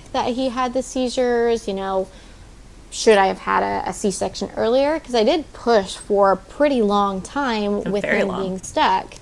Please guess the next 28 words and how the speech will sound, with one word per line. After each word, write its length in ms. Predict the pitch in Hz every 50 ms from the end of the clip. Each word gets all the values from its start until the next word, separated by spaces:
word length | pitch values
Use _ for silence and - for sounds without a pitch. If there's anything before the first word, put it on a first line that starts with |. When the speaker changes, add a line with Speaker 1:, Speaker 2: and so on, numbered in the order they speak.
| - - - - - - -
Speaker 2:
Mm-hmm. 140 | 185 185 175
Speaker 1:
Um, 560 | 180 185 202 202 202 196 196 196 190 196 214 - -
and 200 | - 214 214 214
so 680 | 214 - 220 208 202 202 202 208 202 202 202 202 208 - - - - - - - - - - - - -
I, 100 | - -
I, 440 | 240 - - 160 226 - - - 240
I'm 280 | 262 277 285 262 240 277 - - - - - - - - - - - - - - -
conflicted, 640 | 285 285 254 - - - 349 392 - - 233 196
like, 120 | 190 196 196
especially, 440 | 208 - 285 294 - - 285 254 214
like, 160 | 196 196 - - - - - -
I 100 | - -
don't 160 | 220 254 254 240
know, 380 | 233 226 220 214 214 208 208
you 120 | 208 208 202
know, 100 | 196 185
having 340 | 190 - - 220 208 202 202
a, 380 | - - - 202 196 196 190 -
a 80 | - 196
next 420 | 208 247 311 339 - - - -
kid, 400 | - - 202 190 190 190 185 -
is 160 | 208 202 185
it 180 | 196 202 202 - -
a 80 | 214 214
better, 400 | 185 180 214 202 202 196 202 190
is 180 | - 202 190
it 100 | 208 196 214
a, 100 | 202